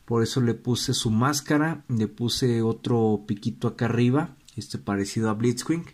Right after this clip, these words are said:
es un poquito parecido en él, un poquito basado en él, pero bueno,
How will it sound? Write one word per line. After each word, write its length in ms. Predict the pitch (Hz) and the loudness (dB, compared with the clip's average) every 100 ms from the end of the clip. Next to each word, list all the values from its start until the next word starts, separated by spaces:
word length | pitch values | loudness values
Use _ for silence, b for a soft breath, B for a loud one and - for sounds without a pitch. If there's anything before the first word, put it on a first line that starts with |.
| - | -10
es 240 | 110 - | -8 -6
un 120 | 113 | -4
poquito 420 | 120 113 117 117 | -2 -4 -4 -6
parecido 440 | 113 107 104 113 117 | -4 -4 -4 -2 -2
en 120 | 120 | 0
él, 200 | 151 170 B B B B - | -2 -4 B B B B -2
un 220 | 147 139 | 0 2
poquito 420 | 139 135 131 135 | 0 0 -2 0
basado 400 | 123 117 123 123 | 0 0 0 2
en 140 | 113 | 2
él, 240 | 117 135 - B B B B B B B - | 0 0 -4 B B B B B B B -2
pero 300 | 135 139 131 | 2 4 4
bueno, 300 | 110 - | 2 -2